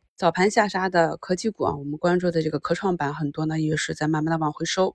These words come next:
个股呢，都是以自己的方式震荡前行，震荡的方式呢，跟自己业绩成长的情况和整个市场的周期相关。所以说呢，如果二零二三年我们看多的话，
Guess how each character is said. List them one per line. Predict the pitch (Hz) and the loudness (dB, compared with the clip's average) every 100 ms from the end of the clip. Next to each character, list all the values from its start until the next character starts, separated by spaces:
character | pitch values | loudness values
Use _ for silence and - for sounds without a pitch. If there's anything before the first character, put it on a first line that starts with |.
| _ | _
个 | - 247 | 6 6
股 | 190 | 6
呢， | 165 170 | -4 -4
都 | 208 | -4
是 | 220 180 165 | -4 -2 0
以 | 156 | -2
自 | - 196 | -4 -8
己 | 151 | -6
的 | 147 | -6
方 | - 175 202 | -2 0 0
式 | - 165 - | -4 -10 -4
震 | 220 180 | 0 2
荡 | 170 160 160 | 2 0 -2
前 | 156 151 | -6 -6
行， | - 147 147 _ | -2 -4 -4 _
震 | - 247 | 4 4
荡 | 220 202 | 4 0
的 | 175 | -2
方 | 175 180 | -4 -6
式 | - | -4
呢， | 160 147 | -6 -4
跟 | 165 170 | -4 -4
自 | - | -4
己 | 175 151 | -4 -4
业 | 180 220 | 0 0
绩 | 175 165 | 2 -2
成 | - 151 | -4 -8
长 | 160 151 143 | -4 -4 -4
的 | 143 147 | -8 -8
情 | - 151 | -6 -8
况 | - 160 | -6 -6
和 | 147 151 | -6 -10
整 | - 143 | -16 -16
个 | - 165 | -14 -10
市 | - | -10
场 | 170 - 147 143 | -10 -12 -12 -12
的 | 135 | -14
周 | - 175 | -10 -8
期 | - 175 | -6 -8
相 | - 165 | -8 -8
关。 | 165 175 175 _ _ | -2 -2 -2 _ _
所 | 214 | 4
以 | |
说 | 202 | 4
呢， | 202 180 | 2 0
如 | 180 | 0
果 | 175 | 0
二 | 185 | 0
零 | 180 | -2
二 | 180 | -4
三 | 180 | -8
年 | 160 160 | -10 -10
我 | |
们 | 143 | -12
看 | - 165 156 | -10 -10 -8
多 | 160 | -8
的 | 151 | -8
话， | 143 | -10